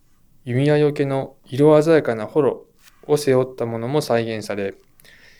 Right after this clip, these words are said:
勇ましく疾走する姿に歓声が上がります。神楽殿では、巫女を務める女子が、地域と氏子の繁栄と健康を祈願して、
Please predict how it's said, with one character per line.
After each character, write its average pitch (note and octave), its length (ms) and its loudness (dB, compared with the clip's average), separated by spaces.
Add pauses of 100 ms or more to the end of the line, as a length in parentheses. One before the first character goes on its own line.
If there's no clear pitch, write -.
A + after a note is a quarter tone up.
(200)
勇 C3+ 240 0
ま C#3+ 120 2
し C#3 100 -6
く B2 80 -10
疾 B2 340 -8
走 A#2+ 140 -4
す B2+ 80 -8
る A#2+ 80 -6
姿 A#2+ 320 -6
に A2+ 260 -12 (200)
歓 C3+ 200 -8
声 A#2+ 220 -4
が D3+ 160 0
上 C3 60 0
が A2+ 80 -2
り G#2+ 80 -8
ま G#2 140 -10
す。 - 220 -14 (2000)
神 C3 220 4
楽 F3 180 6
殿 C#3 140 2
で A#2 80 0
は、 G#2+ 360 0 (260)
巫 D#3 140 -2
女 D#3+ 140 4
を C3 100 2
務 B2 260 -8
め A#2 40 -2
る A2+ 80 -6
女 A#2 140 -4
子 A2+ 120 -8
が、 G2+ 280 -4 (560)
地 C#3+ 220 -4
域 B2+ 140 -14
と A2+ 120 -6 (100)
氏 A#2 140 -8
子 C3+ 100 -4
の B2+ 200 -2
繁 C3 360 -2
栄 B2+ 100 -4
と B2 360 -4 (320)
健 D3 220 0
康 D3 140 0 (160)
を D#3 80 2
祈 D3+ 160 -6
願 A2+ 200 -4
し - 60 -8
て、 G2 220 -10